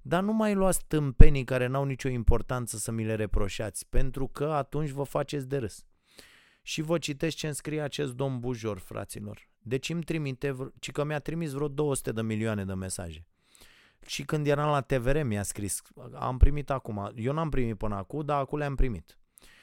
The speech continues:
Și omul zice așa, „Încerc să vă comunic că persistați diabolic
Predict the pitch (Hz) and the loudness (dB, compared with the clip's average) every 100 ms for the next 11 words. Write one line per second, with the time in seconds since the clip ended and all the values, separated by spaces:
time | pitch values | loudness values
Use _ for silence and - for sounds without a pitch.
0 | - _ _ _ - 147 175 170 151 151 | -20 _ _ _ -2 2 4 2 0 0
1 | 143 120 101 85 - 120 147 147 - 175 | -2 -2 -6 -10 -4 0 2 0 2 2
2 | 180 - 175 151 147 147 139 135 113 127 | 4 0 0 0 0 0 2 2 2 0
3 | - - - _ _ _ _ _ _ _ | -4 -16 -20 _ _ _ _ _ _ _
4 | - 160 156 185 180 175 180 160 - 135 | 0 2 8 10 10 8 0 0 0 2
5 | 143 120 101 147 202 202 156 180 151 139 | 2 -2 0 4 6 4 6 6 8 4
6 | 165 - | 0 -8